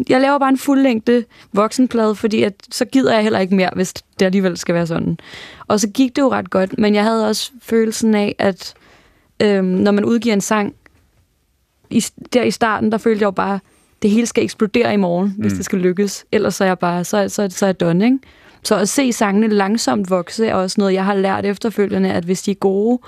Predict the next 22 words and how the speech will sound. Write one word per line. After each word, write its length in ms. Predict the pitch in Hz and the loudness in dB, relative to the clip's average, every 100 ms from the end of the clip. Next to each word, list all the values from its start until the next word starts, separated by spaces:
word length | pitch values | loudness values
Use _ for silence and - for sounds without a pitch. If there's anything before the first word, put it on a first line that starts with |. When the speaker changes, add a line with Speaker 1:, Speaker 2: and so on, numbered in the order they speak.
| - - - - | -20 -20 -20 -8
Speaker 1:
så 140 | - | -4
skal 160 | - 220 | -2 2
de 60 | |
nok 220 | 214 202 - | 2 2 0
blive 180 | 240 | 0
ved 80 | 240 | 4
med 140 | 269 240 | 4 2
at 60 | |
eksistere. 540 | 190 208 - 196 202 185 | 0 -2 0 0 0 0
Men 160 | 214 196 | 0 0
det 80 | |
er 60 | 202 | 2
dybt 220 | 269 233 | 0 0
grænseoverskridende, 680 | - 190 185 196 185 185 180 | 0 0 0 -2 -2 -2 -2
for 60 | 180 | 0
man 160 | 190 196 | 2 2
ved 80 | |
ikke, 100 | 226 | 2
hvor 60 | 208 | 0
permanent 500 | - 196 196 233 247 | -2 0 2 0 -2
det 80 | 208 | -4
er. 160 | 175 | -4